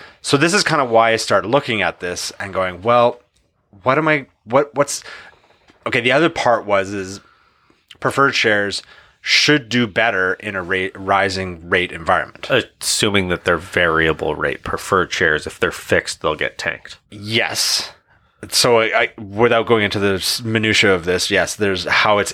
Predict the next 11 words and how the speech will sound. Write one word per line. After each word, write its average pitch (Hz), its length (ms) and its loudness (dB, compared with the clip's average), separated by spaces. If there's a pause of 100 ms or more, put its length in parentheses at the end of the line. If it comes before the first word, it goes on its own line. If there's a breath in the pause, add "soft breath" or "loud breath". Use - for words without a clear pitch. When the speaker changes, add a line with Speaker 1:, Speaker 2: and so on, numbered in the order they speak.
Speaker 1:
issued, 90 560 -2 (220 loud breath)
whether 85 220 -2
it's 80 100 -4
a 90 60 -4
fixed - 400 -2
on 92 260 2
issuance 90 540 -2
or 87 80 0
a 85 40 -4
variable. 85 600 0 (120)
Speaker 2:
Right. 95 240 2